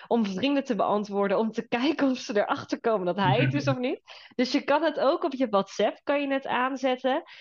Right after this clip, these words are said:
Speaker 1: Eh, dus het is eigenlijk het genereren van informatie, het genereren, het ontdekken van, van content, eh, het automatiseren van dingen, het vermakkelijken van dingen, eh,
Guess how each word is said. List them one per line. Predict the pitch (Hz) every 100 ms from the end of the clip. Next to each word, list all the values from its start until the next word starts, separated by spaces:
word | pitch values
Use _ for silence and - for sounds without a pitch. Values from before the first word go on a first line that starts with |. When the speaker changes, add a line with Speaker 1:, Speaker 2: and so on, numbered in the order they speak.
| - -
Speaker 1:
Eh, | 226 226
dus | 226
het | 294 294
is | -
eigenlijk | 262 349 - 285 233 - - -
het | 233 -
genereren | - 285 269 240 247 285 294
van | 294 277
informatie, | 220 240 254 220 180 175 - 170 185 -
het | 202
genereren, | - 226 233 220 254 277 254 240 240
het | 214 -
ontdekken | - 226 214 233 269
van, | - 233 226 -
van | - 240 240
content, | - 202 180 175 170 170 175 - - - -
eh, | - 202 214
het | 233 - -
automatiseren | 226 269 320 277 277 285 277 233 269 269 262
van | - 247 240
dingen, | 226 226 233
het | 151 214
vermakkelijken | - 196 196 220 - 277 262 254
van | 233 226
dingen, | 208 208 208 208 208 - - _
eh, | - 208